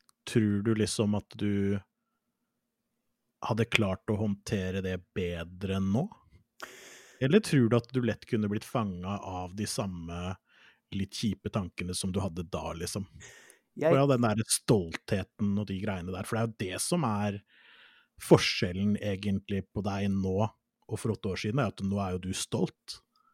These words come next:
Speaker 2: Ja, ja, ikke sant? Eh, jeg tror jeg ville håndtert det bedre nå, og det er fordi at jeg klarer å ta til meg det folk rundt meg sier.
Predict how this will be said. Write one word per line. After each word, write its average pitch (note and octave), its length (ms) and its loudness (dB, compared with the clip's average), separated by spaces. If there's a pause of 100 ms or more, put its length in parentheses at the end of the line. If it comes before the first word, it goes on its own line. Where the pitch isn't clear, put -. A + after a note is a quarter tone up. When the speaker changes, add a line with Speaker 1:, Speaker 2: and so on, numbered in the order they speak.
Speaker 2:
Ja, C#3 160 8 (360)
ja, C#3+ 220 2
ikke D#3 160 -2
sant? E3+ 380 -2 (600)
Eh, E3 220 0
jeg F3+ 240 2
tror G3 460 2
jeg F3 160 2
ville E3 180 2
håndtert C#3+ 640 0
det C#3 180 2
bedre A#2 380 4
nå, C#3+ 100 2 (120)
og B2 100 -2
det C3 80 4
er C3+ 100 4
fordi B2 420 -2 (180)
at C3 400 0 (840)
jeg C3 280 6
klarer A2 400 4
å B2+ 80 4
ta B2+ 300 -2
til G#2 380 -4
meg A#2+ 400 0
det A2+ 360 -4
folk A#2 340 -2
rundt A2 320 -2
meg B2 140 0
sier. B2 480 0